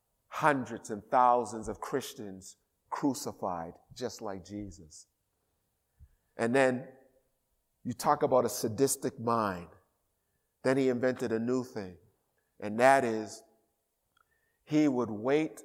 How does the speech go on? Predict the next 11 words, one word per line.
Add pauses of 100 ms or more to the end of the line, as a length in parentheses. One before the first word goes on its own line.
(140)
till
it
was
dark (1600)
and (340)
to
light (640)
the
roads (260)
of
Rome,